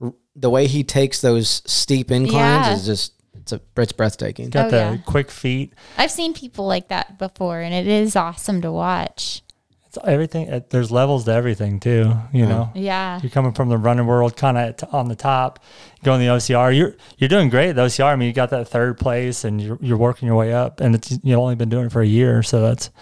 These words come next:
Speaker 3: that's crazy. And then the Deca's another thing you have to learn, and people
Speaker 2: Yeah.
Speaker 3: are, like, on top at. So
Speaker 2: Yeah.
Speaker 3: I'm surprised. Have you ever thought about doing, uh, Ironmans?
Speaker 2: No, I, that's too much, too long.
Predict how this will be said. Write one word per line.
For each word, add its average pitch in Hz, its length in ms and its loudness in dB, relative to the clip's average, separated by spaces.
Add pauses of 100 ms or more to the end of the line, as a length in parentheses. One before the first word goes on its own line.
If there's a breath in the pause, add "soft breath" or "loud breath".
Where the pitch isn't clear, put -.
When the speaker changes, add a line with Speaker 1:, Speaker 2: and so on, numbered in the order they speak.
(400 soft breath)
Speaker 3:
that's 135 180 0
crazy. 120 360 2
And 110 80 0
then 120 120 2
the 113 60 -2
Deca's 117 460 0
another 117 480 2
thing 120 320 -2
you 110 100 0
have 110 100 -4
to 113 100 -4
learn, 110 460 0
and 113 200 -6
people 123 260 0
Speaker 2:
Yeah. 107 100 2
Speaker 3:
are, 110 40 -2
like, 107 260 0
on 110 160 0
top 113 320 -4
at. 113 360 -8
So 113 340 -4 (240 loud breath)
Speaker 2:
Yeah. 214 400 0 (100)
Speaker 3:
I'm 147 140 2
surprised. 208 340 2
Have 147 140 2
you 170 80 4
ever 175 180 2
thought 160 300 0
about 160 200 2
doing, 151 360 0
uh, 131 380 2 (180)
Ironmans? 175 600 0 (280)
Speaker 2:
No, 226 580 2
I, 214 380 0 (100)
that's 247 260 -6
too 240 180 -4
much, 180 460 -8
too 233 180 2
long. 185 580 -4